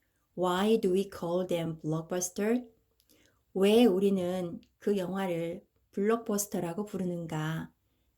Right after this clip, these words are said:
And where did this word come from? 그리고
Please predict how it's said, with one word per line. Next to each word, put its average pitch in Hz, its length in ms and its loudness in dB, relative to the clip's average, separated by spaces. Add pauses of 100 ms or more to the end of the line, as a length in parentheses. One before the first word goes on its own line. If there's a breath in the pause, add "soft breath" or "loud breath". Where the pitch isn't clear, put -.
(180)
And 190 400 -2 (580)
where 226 400 6
did 202 280 2
this 180 240 -2
word 185 520 -2 (100)
come 175 200 -8
from? 190 480 -4 (760)
그리고 185 800 2